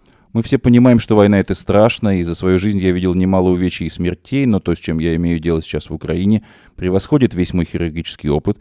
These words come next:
признался доктор. Поэтому постарайтесь все свои главные желания соотносить с тем, как они могут помочь Украине. Не вы с оружием в руках, не я с оружием в руках, а украинцы. Я верю, что они выстоят, что Украина победит – но, пожалуйста, помогайте.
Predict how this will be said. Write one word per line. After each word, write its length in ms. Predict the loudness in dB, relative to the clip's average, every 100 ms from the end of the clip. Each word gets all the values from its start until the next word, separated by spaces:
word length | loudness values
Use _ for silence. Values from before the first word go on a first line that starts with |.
| _ _
признался 420 | -12 -6 -4 -4 0
доктор. 400 | 2 2 -4 -10 -16 -4
Поэтому 320 | -4 -2 -4
постарайтесь 540 | -6 -2 0 0 -2
все 120 | -8 -6
свои 220 | -2 0
главные 320 | 0 2 0
желания 520 | 0 0 2 2 0 _ -20 _
соотносить 500 | -2 0 0 -2 -6
с 80 | 0
тем, 220 | 2 4
как 160 | 4 6
они 140 | 6
могут 220 | 6 4
помочь 300 | 4 2 2
Украине. 540 | -2 0 2 0 -4 -10 _ _ _
Не 160 | 2 4
вы 140 | 4
с 100 | 4
оружием 380 | 4 6 4 4
в 40 |
руках, 360 | 2 2 0 2
не 100 | -2
я 200 | 0 0
с 100 | 0
оружием 340 | -2 0 -2
в 60 | -2
руках, 320 | -2 -2 0
а 40 |
украинцы. 640 | -2 -2 -4 -2 -4 -6 -10 _ _ _ _
Я 160 | 0 2
верю, 200 | 2 0
что 160 | 0
они 160 | 0 2
выстоят, 540 | 0 -2 2 0 0 _ _ _
что 220 | -2 -2
Украина 340 | 2 2 2
победит – 540 | 0 -2 -4 -2 -2 -4 _ _ _
но, 120 | -2
пожалуйста, 440 | 2 4 4 2 -2
помогайте. 640 | 0 0 2 0 -2 -20